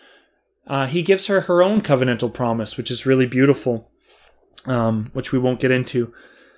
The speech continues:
But I bring it up because do Abraham's actions seem faithful and heroic here? Not at all. It's more like faithless and slimy. He,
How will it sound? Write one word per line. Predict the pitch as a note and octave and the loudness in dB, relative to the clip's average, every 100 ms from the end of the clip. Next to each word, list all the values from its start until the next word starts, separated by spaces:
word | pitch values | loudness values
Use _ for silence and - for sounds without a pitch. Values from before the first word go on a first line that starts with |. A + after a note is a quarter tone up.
| _ _ _ _ _ | _ _ _ _ _
But | - | 0
I | D3 | 2
bring | F#3 G#3+ | 2 2
it | |
up | G3+ G3 | 2 0
because | F3 E3 | -2 -4
do | C#3+ E3 | -2 0
Abraham's | E3 G#3 G3 G#3+ G3 | 0 0 0 0 2
actions | E3+ F3+ - F#3 | 0 0 -2 -4
seem | - F3 | -2 -2
faithful | D3+ D3+ D#3+ - F3+ | 0 2 0 0 0
and | E3 D3 | 0 2
heroic | C#3+ D3 D#3+ | 2 4 2
here? | - F3+ F#3 G3 _ _ _ _ _ _ _ _ - | 0 0 0 -2 _ _ _ _ _ _ _ _ -8
Not | C3 D3 D3+ | -2 2 2
at | C#3 | 2
all. | C3 B2 - - _ _ - _ | 2 0 -4 -20 _ _ -20 _
It's | D3 E3+ | -6 2
more | F#3 | 4
like | F#3 E3 | 4 2
faithless | - E3+ E3 D#3+ D#3+ F3 - | 2 2 2 2 2 2 -2
and | D#3 C3+ | -6 -6
slimy. | - C#3 C#3 C#3+ B2 A2+ _ _ _ _ _ | -4 -2 0 -2 -4 -8 _ _ _ _ _
He, | - E3 D#3 D3 | -6 -2 -2 -4